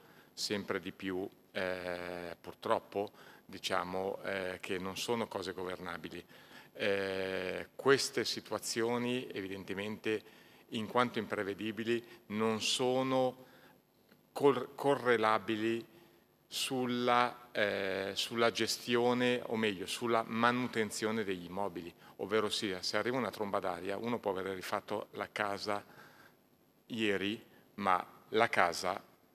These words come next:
va via, non c'è storia. Quando c'è una certa violenza, io anche per attività, eh, diciamo, professionale seguo immobili, e gli immobili che sono andati peggio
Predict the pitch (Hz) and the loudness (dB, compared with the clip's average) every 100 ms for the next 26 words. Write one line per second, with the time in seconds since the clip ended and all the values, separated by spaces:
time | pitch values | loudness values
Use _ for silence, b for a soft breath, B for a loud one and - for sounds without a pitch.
0 | - 101 92 90 98 85 - b b b | -20 -2 -2 0 -4 -6 -12 b b b
1 | _ 101 101 98 127 - 107 104 92 87 | _ -6 -4 0 0 2 4 4 2 -6
2 | B B - 123 131 139 135 135 - 117 | B B 4 6 6 6 2 2 0 -2
3 | 110 107 - 131 - 113 110 107 101 95 | -2 -2 2 2 4 2 4 2 0 -4
4 | - 98 107 - 113 113 - - 104 107 | -4 -4 -4 -6 -2 -2 -4 -2 -2 -2
5 | 113 101 101 101 98 95 87 - 98 98 | -4 -4 -2 -2 -2 -2 -4 -4 -4 0
6 | 110 110 110 - 101 92 92 92 98 - | 4 6 4 0 -4 -4 -6 -10 -8 -4
7 | 95 92 - 98 104 - 107 104 110 104 | -2 -2 -4 -6 -4 -2 0 2 2 2
8 | 95 90 B B B - - 120 113 113 | -2 -4 B B B -6 2 4 6 6
9 | 104 101 107 85 92 90 110 b b b | 4 4 2 2 -2 -4 -8 b b b
10 | b b - 107 104 101 120 120 117 110 | b b -4 -2 -2 2 2 2 -2 -4
11 | - 107 - 104 104 104 - - 110 101 | -6 -6 -4 -4 -2 -4 -6 -6 -4 -4
12 | 82 92 107 | -6 -12 -12